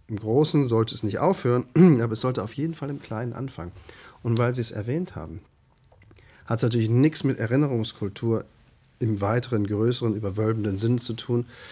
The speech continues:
was da, ähm, äh, irgendein pro-palästinensischer Student mit einem jüdischen Studenten angestellt hat.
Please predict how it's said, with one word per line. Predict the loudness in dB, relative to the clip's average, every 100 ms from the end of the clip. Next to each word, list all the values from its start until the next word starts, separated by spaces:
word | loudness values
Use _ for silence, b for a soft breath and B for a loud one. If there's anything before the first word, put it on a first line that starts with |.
| B B
was | -14 -4 -2 -2
da, | 0 -2 -2 -6 _ -8
ähm, | -6 -4 -8 -12 _ -20 -20
äh, | -14 -12 -10 -8
irgendein | -8 -6 -6 -6 -8 -14 b b b b b b b -20 _ -14
pro-palästinensischer | -4 -2 -2 -2 -2 -2 -2 -4 -6
Student | -6 -4 -4
mit | -4
einem | -4 -4
jüdischen | -4 -4 -6
Studenten | -6 -8 -8 -6
angestellt | -4 -4 -6 -8
hat. | -8